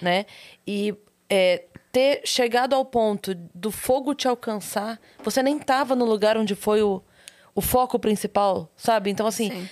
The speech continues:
Speaker 1: se alastrou muito rápido, né?
Speaker 2: Sim, e as queimaduras, ah, tudo aqui no meu braço é enxerto, né? Fiz enxerto de pele da, da meu, ah, das minhas coxas. As queimaduras não foi o fogo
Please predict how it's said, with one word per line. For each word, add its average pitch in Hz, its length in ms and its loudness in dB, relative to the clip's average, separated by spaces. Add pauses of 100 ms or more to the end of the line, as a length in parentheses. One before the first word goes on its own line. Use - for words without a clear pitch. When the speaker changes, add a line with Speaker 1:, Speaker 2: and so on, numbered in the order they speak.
Speaker 1:
se - 140 -4
alastrou 247 340 2
muito 247 360 4
rápido, 214 420 0
né? 170 240 -2 (320)
Speaker 2:
Sim, - 400 -2 (100)
e 254 120 0
as 247 260 0
queimaduras, 202 1000 0
ah, 170 640 0 (720)
tudo 208 320 -2
aqui 208 160 -6
no 208 80 0
meu 208 120 2
braço 196 300 -2
é - 20 -2
enxerto, 214 480 -2
né? 185 160 -8
Fiz 185 180 -16
enxerto 196 400 -8
de 202 100 -6
pele 196 360 -8
da, 208 260 -6 (140)
da - 260 -10
meu, 196 240 -2
ah, 104 720 -2
das 107 240 -8
minhas 110 200 -8
coxas. - 460 -12 (840)
As 240 240 0
queimaduras 269 480 0
não 277 160 0
foi 285 240 0
o 320 60 0
fogo 208 440 -2